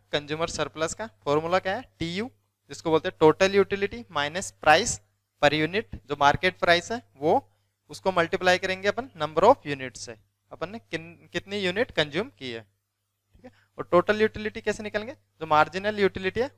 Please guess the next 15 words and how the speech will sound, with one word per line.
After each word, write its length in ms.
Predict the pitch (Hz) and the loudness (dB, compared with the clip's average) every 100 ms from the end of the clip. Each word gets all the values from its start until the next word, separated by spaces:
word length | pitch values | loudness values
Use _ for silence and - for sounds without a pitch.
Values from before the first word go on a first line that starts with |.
| _ | _
उनका 260 | 160 165 180 | -16 -2 0
अपन 240 | 208 262 _ _ - | 0 -6 _ _ 2
total 300 | 160 185 214 | 2 2 -2
कर 140 | 196 | -4
लेंगे, 280 | 170 175 233 | -4 -6 -8
sum 280 | - 160 190 | -4 -4 0
कर 180 | 185 160 | 0 0
लेंगे, 320 | 160 175 247 - _ _ _ | -2 -6 -8 -8 _ _ _
तो 80 | 160 | 2
वो 160 | 196 302 - _ _ - | 4 4 -2 _ _ 4
total 300 | 165 180 170 | 4 4 0
utility 460 | 151 127 123 123 | -2 -4 -12 -12
होगी, 260 | 117 110 110 104 _ _ _ _ _ _ _ _ _ _ _ _ _ _ | -14 -16 _ _ _ _ _ _ _ _ _ _ _ _ _ _ _ _
ठीक 140 | 160 | -10
है? 80 | 262 | -10